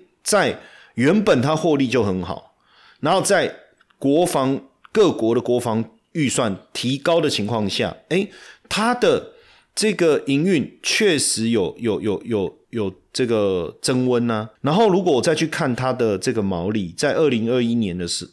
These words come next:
二零二一年、二二年的时候，诶，不到三十二，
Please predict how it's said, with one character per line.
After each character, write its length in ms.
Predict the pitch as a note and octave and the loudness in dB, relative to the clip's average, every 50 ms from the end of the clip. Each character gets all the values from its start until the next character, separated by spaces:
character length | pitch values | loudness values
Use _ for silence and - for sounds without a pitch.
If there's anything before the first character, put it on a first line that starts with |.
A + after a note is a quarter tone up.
| _ | _
二 140 | - C#3+ C3 | -6 -4 -2
零 180 | A#2 A2 G#2+ A2+ | -2 -2 -2 -2
二 80 | A#2 | -2
一 180 | A#2 A#2 A2+ A2+ | -2 -2 -2 -4
年、 260 | A2+ G#2 F2+ D#2+ D2 | -4 -6 -6 -8 -10
二 300 | - B2 B2 A2 A2 A#2 | -8 -4 -2 -2 0 0
二 60 | G#2+ | 0
年 160 | G2+ F2 D#2+ F2 | -2 -4 -6 -8
的 120 | E2 E2+ | -10 -8
时 100 | - G#2+ | -4 -4
候， 180 | G2+ F2+ - _ - - - - - _ _ _ _ - | -4 -6 -6 _ -20 -20 -20 -20 -20 _ _ _ _ -8
诶， 80 | F3+ F3 | -8 -6
不 120 | - D3+ C#3+ | -4 -6 -4
到 240 | - G3+ F3 C3+ A#2 | -2 0 0 0 0
三 260 | - - A#2+ A#2+ A#2+ | 0 -2 -2 -2 -2
十 180 | - - G2+ | -2 -4 -4
二， 300 | D#2+ F#2+ G2+ D2+ - - | -2 -4 -4 -4 -6 -12